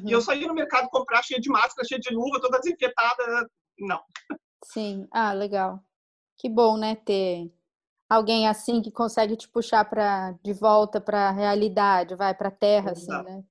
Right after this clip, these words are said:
Speaker 2: Te colocar
Speaker 1: É.
Speaker 2: no,
Speaker 1: E eu
Speaker 2: com os pés no
Speaker 1: preciso,
Speaker 2: chão.
Speaker 1: desculpa, eu preciso ressaltar também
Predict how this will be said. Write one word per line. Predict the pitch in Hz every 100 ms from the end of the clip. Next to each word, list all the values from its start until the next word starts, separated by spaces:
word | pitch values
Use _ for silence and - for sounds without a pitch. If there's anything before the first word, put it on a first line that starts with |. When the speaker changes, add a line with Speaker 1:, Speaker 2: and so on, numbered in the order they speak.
| _ _
Speaker 2:
Te | -
colocar | 208 202 - 202
Speaker 1:
É. |
Speaker 2:
no, | 202 202 -
Speaker 1:
E | 226
eu | 233
Speaker 2:
com |
os | 277 -
pés | 220 277
no |
Speaker 1:
preciso, | 320 302
Speaker 2:
chão. | 196 196 _ _ _ _ _ _ -
Speaker 1:
desculpa, | 220 - 233 226 -
eu | 208
preciso | 226 262 254
ressaltar | 277 277 - 247 - 220 214
também | 190 185 240 254